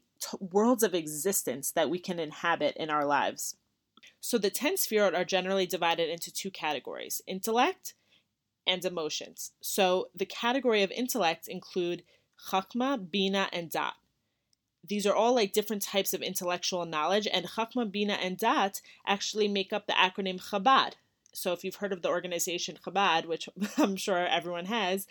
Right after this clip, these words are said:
they're all over the world, and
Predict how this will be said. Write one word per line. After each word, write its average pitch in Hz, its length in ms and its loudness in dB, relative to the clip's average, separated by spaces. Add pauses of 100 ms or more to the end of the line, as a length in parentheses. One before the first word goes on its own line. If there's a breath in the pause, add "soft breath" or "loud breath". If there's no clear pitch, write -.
(320 loud breath)
they're 165 160 0
all 180 180 4
over 175 240 0
the 175 100 -2
world, 190 460 2 (240)
and 170 420 -2